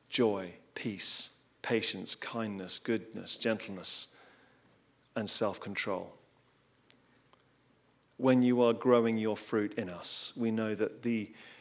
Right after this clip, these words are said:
the outworking of that will be that we will have, we will be people whose speech is increasingly gracious, whose words are like fresh water for a parched soul.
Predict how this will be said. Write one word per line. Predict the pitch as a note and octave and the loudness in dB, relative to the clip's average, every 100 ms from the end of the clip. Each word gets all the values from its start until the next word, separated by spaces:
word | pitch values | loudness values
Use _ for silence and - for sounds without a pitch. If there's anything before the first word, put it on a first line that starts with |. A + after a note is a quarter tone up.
| - - | -20 -10
the | - A2 G#2+ - - | -2 -2 -2 -6 2
outworking | C#3 C3+ A#2+ A2 - G2 | 4 4 2 -2 -4 -10
of | F2+ | -8
that | G2 G2 | -10 -8
will | G#2+ | -10
be | - G#2 | -6 -6
that | G2+ A#2+ | -4 0
we | A#2+ G#2+ | 0 0
will | G#2 G2 | -4 -6
have, | G2 G2 F#2+ B2 | -4 -4 -2 0
we | A#2 | 2
will | G#2+ | 0
be | A2 G#2 | -2 -4
people | G2+ F#2 G2 F2+ - - - | -4 -6 -8 -10 -14 -20 -8
whose | G#2 - | -2 2
speech | - B2+ A2 - | 2 2 0 -2
is | G2 | -4
increasingly | G#2 G2 A2 G2 - G2 F#2+ | -4 -6 -4 -2 -4 -6 -10
gracious, | F2+ G2+ F2+ - - - - - - - - _ _ _ _ _ _ - _ _ _ _ - _ _ _ - | -6 -6 -6 -8 -4 -4 -4 -8 -20 -20 -20 _ _ _ _ _ _ -20 _ _ _ _ -20 _ _ _ -4
whose | A#2 A2 G2+ | 0 0 0
words | A#2 A#2+ G#2 G2 F#2+ | 2 2 2 -2 -2
are | - G#2+ | -2 -2
like | G2+ F#2+ G2 - - - - - | -2 -4 -4 -8 -20 -20 -20 -12
fresh | - B2 F#2+ - | -2 0 0 -2
water | G#2+ G2+ - F2+ | -2 -2 -2 -6
for | E2+ G#2 | -6 -8
a | |
parched | F#2+ - G#2 F#2+ - - | -8 -2 0 0 0 -2
soul. | - G2 F2+ | -2 -4 -6